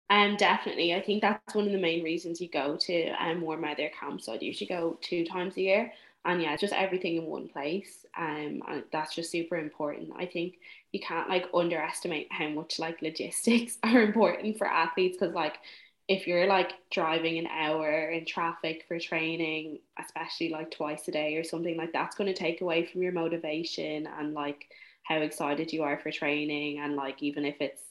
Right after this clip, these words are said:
maybe in January, you're trying to get sessions done in Dublin and the weather's terrible and you can't hit your times and you go into races with no confidence. So, yeah, I, I know it might seem maybe to people outside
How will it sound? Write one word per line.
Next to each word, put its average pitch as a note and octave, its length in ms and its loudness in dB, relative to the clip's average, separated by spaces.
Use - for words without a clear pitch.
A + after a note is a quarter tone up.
maybe D3+ 300 2
in D3 80 2
January, D3+ 520 2
you're D3+ 80 0
trying D3 200 -4
to D3+ 60 -2
get D3 180 -2
sessions D3 400 -2
done D3 260 0
in D3 180 -2
Dublin D3 460 0
and C#3+ 140 -2
the C#3+ 60 -2
weather's D3 400 -2
terrible C#3 480 0
and C#3 80 -4
you C#3 60 -4
can't C#3+ 260 -6
hit D#3 120 -4
your C3+ 120 0
times C#3+ 440 -4
and D3+ 100 -4
you C#3+ 60 -4
go C#3+ 160 -4
into D3 180 -8
races C#3+ 500 -4
with C3 120 -4
no C#3+ 120 -4
confidence. C#3+ 640 -2
So, C#3 220 -4
yeah, D#3+ 300 8
I, E3+ 260 4
I F3+ 120 2
know F#3 260 10
it D#3+ 140 6
might E3 280 4
seem E3 180 2
maybe D#3+ 260 0
to - 100 -4
people E3 220 4
outside D3+ 540 2